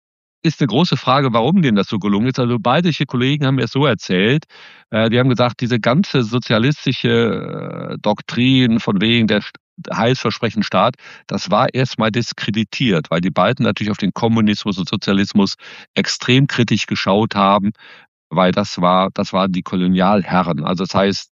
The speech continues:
diese ganzen Ansätze waren dort diskreditiert, daher sind die diesen Weg nicht gegangen und haben sich auf diese Art und Weise in einem guten Gleichgewicht gehalten. Daraus können wir jetzt nicht unbedingt viel lernen in Deutschland, ne? Aber das, das erklärt jetzt ein Stück weit,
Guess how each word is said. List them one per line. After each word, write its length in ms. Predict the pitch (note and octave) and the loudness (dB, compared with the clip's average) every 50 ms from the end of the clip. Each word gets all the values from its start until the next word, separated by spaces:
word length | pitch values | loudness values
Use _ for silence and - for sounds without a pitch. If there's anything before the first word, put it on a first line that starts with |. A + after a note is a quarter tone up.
| _ - | _ -2
diese 240 | B2 C#3 C#3 B2 A2+ | -2 0 0 0 0
ganzen 320 | - G#2+ G#2+ - - - - | 0 0 -2 -2 -4 -4 -2
Ansätze 460 | - G#2+ G#2+ G#2+ A2 - - G#2+ G2+ - - - - - - | 0 0 0 0 0 -2 -2 -4 -6 -6 -10 -16 -20 -20 -6
waren 320 | - F2+ G2+ G#2+ A#2 A#2+ F#2 | -2 0 0 2 0 0 0
dort 220 | G2 F#2+ G2+ - | 0 0 0 0
diskreditiert, 720 | A#2 G#2 - - - G2 F#2 F#2 - - G#2+ A2+ A2 - | -2 -4 -4 -6 -4 -4 -2 -4 -2 -2 -2 -2 0 0
daher 180 | G2 F#2 F#2+ F#2+ | 0 0 0 0
sind 220 | - G#2+ G2+ F#2 | 0 0 0 0
die 80 | G#2 F2+ | 0 0
diesen 320 | E2+ F#2+ F2+ F2+ F2+ E2 | 2 2 2 2 2 2
Weg 220 | F2+ F2+ F2 - - | 2 0 0 0 -2
nicht 200 | F2 E2+ - - | -2 -2 -2 -2
gegangen 400 | - F#2+ E2 - - - C#2 C2 - - - - - - - | -4 -4 -2 -2 -4 -4 -6 -10 -16 -20 -20 -20 -20 -18 -10
und 240 | - - F#2+ F2 - - - _ | -4 -4 -2 -2 -4 -6 -10 _
haben 240 | G#2+ G2+ A#2 A#2+ B2 | -2 0 0 0 0
sich 120 | A2 A2+ A#2+ | 0 0 0
auf 120 | G#2 - | 0 2
diese 260 | - D3+ D#3+ D3 C#3+ | 2 4 4 4 4
Art 180 | A2+ B2+ C3 B2+ | 2 2 2 2
und 120 | B2+ A2 | 2 2
Weise 460 | G#2+ A2 A#2 A#2 A#2 G#2 A#2 A2+ A2+ A2 _ - - - _ _ _ _ _ _ _ _ _ _ _ _ _ | 2 2 2 2 2 4 2 2 2 0 _ -12 -20 -20 _ _ _ _ _ _ _ _ _ _ _ _ _
in 160 | - G#2+ G#2 | 0 2 2
einem 160 | G#2 G#2 F#2+ | 2 2 0
guten 360 | - D3+ G3 G3+ - C3 A2+ | 0 0 0 2 2 0 0
Gleichgewicht 840 | G2 G2 F#2 E2+ F2 F2+ F2 - - - G2 F2 D#2 E2+ - - - | 2 2 2 2 0 0 -2 -4 -6 -6 -6 -6 -6 -6 -8 -10 -8
gehalten. 500 | - F2+ D2+ D2+ D#2 D#2 D#2 D2+ - - - - - - | -6 -6 -4 -2 -2 -2 -4 -4 -6 -10 -14 -14 -14 -6
Daraus 300 | - A2+ C#3 C#3+ - - | 0 0 2 2 2 0
können 160 | - E3 D#3 | 0 2 2
wir 40 | D#3 | 2
jetzt 140 | C#3 - - | 0 2 2
nicht 120 | C#3+ - | 2 2
unbedingt 200 | C3 C3+ C3 B2 | 4 2 2 2
viel 180 | - - C#3+ B2 | 2 2 2 2
lernen 420 | A2+ C3+ C3+ B2+ C3+ D3+ B2 B2 | 4 4 2 2 2 2 2 4
in 140 | C#3 A#2 F#2+ | 2 2 0
Deutschland, 640 | F2+ A2+ G#2+ G#2+ G#2 - - - G#2 F2 - - | 0 -2 0 -2 -2 -4 -4 -4 -2 -4 -4 -2
ne? 140 | A2 G#2 - | -4 -2 0
Aber 240 | - C3 A2+ C3+ A#2 - - - - - | 0 0 0 0 -2 -4 -8 -18 -12 -8
das, 180 | - G#2+ - | -6 -6 -4
das 220 | - - A#2 - - | -4 -4 -4 -2 -2
erklärt 420 | - G#2+ - - A#2 A#2 B2 A#2 | -4 -4 -2 0 0 0 0 2
jetzt 360 | - A#2 G2+ - - - - | 0 0 0 -2 -6 -8 -6
ein 100 | G2 G2+ | -4 -4
Stück 320 | - - - B2+ A2+ - G2+ | -4 -2 -2 -4 -2 0 2
weit, 300 | G2+ G2+ G#2 G#2+ - | 2 4 4 2 2